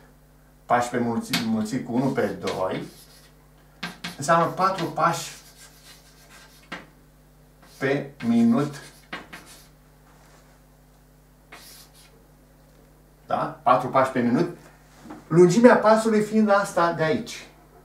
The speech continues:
Da? Lungimea pașilor fiind cea în care făceam șase pași pe minut. Care e concluzia? Că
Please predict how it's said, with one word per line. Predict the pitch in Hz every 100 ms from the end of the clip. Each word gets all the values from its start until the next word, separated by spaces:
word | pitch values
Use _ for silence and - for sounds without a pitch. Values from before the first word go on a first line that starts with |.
| - - - - - -
Da? | 117 135 - -
Lungimea | 117 147 139 -
pașilor | - 180 180 170 170
fiind | - 151 165 - - -
cea | - 165 160 - -
în | 135
care | 120 123
făceam | 135 135 151
șase | 135 180 -
pași | - - -
pe | -
minut. | - - - - - _ - - - - - -
Care | 262 226
e |
concluzia? | 135 113 110 104 78 78 - - _ - _ _ - _ _ _ - _ - _ - - - - _ _ -
Că | 170 170 165 160